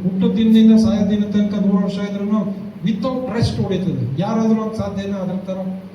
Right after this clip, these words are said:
ಅದು ಯಾವತ್ತು ನಂಗೆ ಸುಸ್ತಾಯ್ತು ಇನ್ನೊಂದು ಇನ್ನೊಂದು ಅಂತ ಹೇಳೋದು ಇಲ್ಲ. ಅದು ಹೇಳಕ್ ಸ್ಟಾರ್ಟ್ ಆದ್ರೆ ನಮ್ಗೆ ಮುಗ್ದೋಯ್ತು.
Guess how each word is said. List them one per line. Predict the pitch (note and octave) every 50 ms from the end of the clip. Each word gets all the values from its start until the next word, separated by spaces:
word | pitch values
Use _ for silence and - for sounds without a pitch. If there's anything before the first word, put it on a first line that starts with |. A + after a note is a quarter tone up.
| - - - - - - - - - - - - - - - - -
ಅದು | G#3 A3+ G#3+
ಯಾವತ್ತು | A3+ - - B3 - - A#3+ B3
ನಂಗೆ | A#3 A#3 A3+ A3
ಸುಸ್ತಾಯ್ತು | - G#3 G#3 F3+ F#3 A3 A3+ A3+ A3 A3+
ಇನ್ನೊಂದು | A3+ G#3+ G#3+ A3 A3 A3
ಇನ್ನೊಂದು | A3 G#3+ A3 A3 G#3+ G#3+
ಅಂತ | G#3+ -
ಹೇಳೋದು | E3+ D#3+ F3+ G3+ G#3 G3 F#3+ F#3+
ಇಲ್ಲ. | F3+ E3
ಅದು | - F#3+ F3 F3+ F3+
ಹೇಳಕ್ | G#3 A#3+ B3+ - -
ಸ್ಟಾರ್ಟ್ | - - A#3 A#3 A3+ A#3
ಆದ್ರೆ | A3+ A3+ A#3 A3
ನಮ್ಗೆ | G3+ F3+ E3 -
ಮುಗ್ದೋಯ್ತು. | - D3+ D3+ D#3 C#3 A#2+ - - C#3 - - -